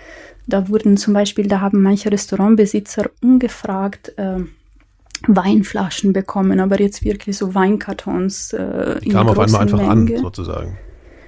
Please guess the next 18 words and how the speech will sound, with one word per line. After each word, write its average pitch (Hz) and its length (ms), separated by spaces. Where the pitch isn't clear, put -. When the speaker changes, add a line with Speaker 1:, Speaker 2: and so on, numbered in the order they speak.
Speaker 1:
Genau, 254 240
also 214 200
es - 160
kamen 233 300
so 226 100
diese 202 260
Weinkartons 277 840
und 208 140
dann 208 180
hat 202 160
man 202 200
so 202 120
einen 190 320
Anruf, 254 600
äh, 202 460
bekommen 208 760
von, 202 460
äh, 196 300